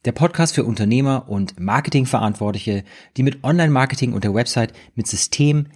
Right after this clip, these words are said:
bessere Kunden für ihre erklärungsbedürftige Dienstleistung gewinnen wollen. Ja, in der letzten Folge,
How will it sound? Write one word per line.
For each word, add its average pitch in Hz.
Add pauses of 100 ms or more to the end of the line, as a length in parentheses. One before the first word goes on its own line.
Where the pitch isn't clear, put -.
(260)
bessere 151
Kunden 113 (120)
für 120
ihre 107 (120)
erklärungsbedürftige 104 (320)
Dienstleistung 170
gewinnen 85
wollen. 76 (720)
Ja, 95
in 120
der 117
letzten 175
Folge, 147